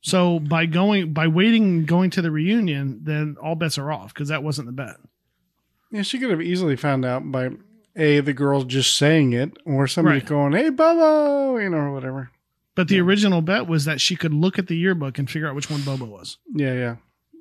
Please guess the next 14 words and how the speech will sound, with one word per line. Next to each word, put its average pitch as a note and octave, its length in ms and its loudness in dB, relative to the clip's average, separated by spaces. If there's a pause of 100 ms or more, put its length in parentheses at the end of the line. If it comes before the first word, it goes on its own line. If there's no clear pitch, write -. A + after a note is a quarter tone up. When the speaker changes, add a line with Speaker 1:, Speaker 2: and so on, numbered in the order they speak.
(120)
Speaker 1:
So, D3+ 100 -8
Speaker 2:
I, C#3+ 300 2
I - 20 2
thought D#3 240 2
the C3+ 80 -4
same C3 260 -2
thing. A2+ 280 -10 (280)
Speaker 1:
Yeah. A2+ 220 -12 (120)
So D#3+ 120 -6
I D#3+ 180 -2
think D#3+ 240 -6
Carol D3 220 -6
cheated. A#2+ 340 -10 (800)
Speaker 2:
Yeah. C3+ 240 -4